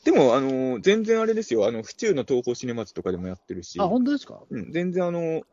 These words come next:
Speaker 1: 新宿とかまで行かなく
Speaker 2: あ、でも、ちょ-、調布はやってないんだよ、でも。
Speaker 1: そう、なぜか調布やってないのよ。
Speaker 2: ね、あの、特撮版のグリッドマンの主役の人の餃子店があったのに。
Speaker 1: でも、東宝シネマズ系が多くかかってるっぽいっすよ。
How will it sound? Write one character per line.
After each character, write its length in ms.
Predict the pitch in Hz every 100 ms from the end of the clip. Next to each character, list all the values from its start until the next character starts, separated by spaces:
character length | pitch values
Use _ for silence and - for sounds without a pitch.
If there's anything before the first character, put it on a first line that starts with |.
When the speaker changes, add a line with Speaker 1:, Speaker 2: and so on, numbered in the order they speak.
| _
Speaker 1:
新 240 | - 170 160
宿 180 | 165 -
と 80 |
か 60 | 202
ま 80 | 233
で 0 |
行 20 |
か 80 | 277
な 80 | 220
く 0 |
Speaker 2:
あ、 0 |
で 0 |
も、 20 |
ち 40 |
ょ-、 40 | 320
調 20 |
布 60 | 311
は 80 | 311
や 60 |
っ 20 | 294
て 140 | 294
な 60 | 233
い 20 |
ん 20 |
だ 60 | 110
よ、 60 |
で 60 | 98
も。 180 | 76 - _ _ _ _ _
Speaker 1:
そ 140 | - 135
う、 20 |
な 100 | 202
ぜ 80 | 226
か 80 | 131
調 220 | 220 208
布 80 | 202
や 60 |
っ 40 | -
て 140 | 165
な 100 | 131
い 60 | 92
の 100 | 82
よ。 200 | - - _ _ -
Speaker 2:
ね、 200 | 160 160
あ 80 | 127
の、 120 | 127
特 180 | 170 165
撮 160 | 247
版 120 | 247 240
の 80 |
グ 120 | 214 254
リ 60 |
ッ 40 | 254
ド 100 | 170
マ 120 | 127
ン 300 | 107 104 98
の 120 | 101
主 180 | 117 151
役 180 | 156 160
の 80 | 156
人 160 | 160
の 100 | 147
餃 200 | 139 151
子 100 | 156
店 140 | 135 107
が 80 |
あ 40 | 104
っ 60 |
た 80 | -
の 100 | 85
に。 180 | 80 85 -
Speaker 1:
で 80 |
も、 200 | 180 104 - _
東 400 | - 226 370 370
宝 220 | - 381 370
シ 160 | 370
ネ 120 | 370
マ 160 | 359 349
ズ 120 | 339
系 220 | 339 349 320
が 120 | 294
多 160 | 233 254
く 120 | _
か 140 | 185
か 80 | 165
っ 80 | -
て 160 | -
る 60 | 151
っ 20 | - -
ぽ 120 | 135
い 40 |
っ 20 |
す 160 | - -
よ。 240 | 92 95